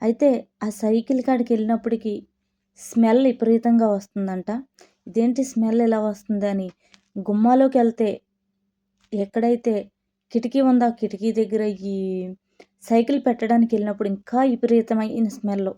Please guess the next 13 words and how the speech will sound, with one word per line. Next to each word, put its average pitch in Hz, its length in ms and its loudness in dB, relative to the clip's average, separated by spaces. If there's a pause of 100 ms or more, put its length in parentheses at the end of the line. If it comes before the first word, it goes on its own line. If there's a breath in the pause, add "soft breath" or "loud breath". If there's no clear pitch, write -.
(180)
గుమ్మాలోకెళ్తే 240 720 0
ఇంకా 226 220 -4
విపరీతమైన 233 680 -2
స్మెల్ 202 320 -6
వచ్చిందంట 196 400 -8
ఫ్రెండ్స్. 220 320 -8 (640 soft breath)
వస్తే 233 460 4 (600)
అప్పుడు 226 260 0
ఆ 208 100 -2
తాత, 208 280 -2 (960)
"ఏంటి 247 480 2
ఇలా 233 160 2
వస్తుంది? 226 480 2